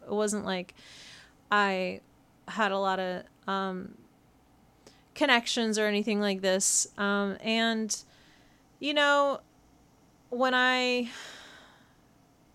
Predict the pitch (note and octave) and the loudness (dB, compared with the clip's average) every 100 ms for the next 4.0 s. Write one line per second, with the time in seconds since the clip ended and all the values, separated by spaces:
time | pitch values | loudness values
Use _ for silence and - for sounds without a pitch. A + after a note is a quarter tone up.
0 | _ _ - C#4 C#4 C4+ - - - - | _ _ -4 0 2 2 -2 -4 -12 -12
1 | _ - _ _ _ _ - - - B3 | _ -20 _ _ _ _ -6 -2 2 2
2 | A#3+ G#3+ A3 A3+ - A3+ G#3+ G#3 - G#3+ | 2 0 -2 -4 -4 -4 -4 -4 -2 -2
3 | G#3+ - G3+ G3+ - G#3 G#3 G#3+ - | -2 -6 -4 -2 0 0 0 -2 -10